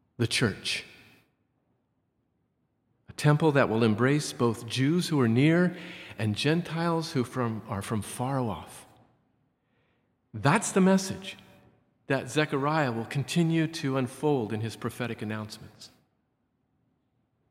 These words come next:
And so those who returned home to Jerusalem built a second temple, just as you and I are called home to Jesus to join in building the building of the temple called church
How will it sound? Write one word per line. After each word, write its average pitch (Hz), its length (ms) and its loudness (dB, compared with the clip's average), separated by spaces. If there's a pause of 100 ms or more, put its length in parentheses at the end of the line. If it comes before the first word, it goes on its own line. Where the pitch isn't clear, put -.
(380)
And 151 100 2
so 196 140 10
those 214 220 8
who 208 80 8
returned 175 340 4
home 185 200 4
to 175 100 0
Jerusalem 151 560 -2 (760)
built 214 260 4
a 190 60 0
second 196 340 2
temple, 226 360 2 (960)
just 202 260 4
as 165 180 2
you 214 160 4
and 190 120 4
I 202 300 4
are 151 160 0
called 180 420 2
home 180 500 6 (300)
to 156 100 2
Jesus 175 640 4 (240)
to 160 100 4
join 175 480 6
in 151 200 6
building 156 600 4 (360)
the 143 80 4
building 185 340 6
of 151 80 2
the 139 60 -2
temple 175 360 -2
called 147 380 -2
church - 640 -2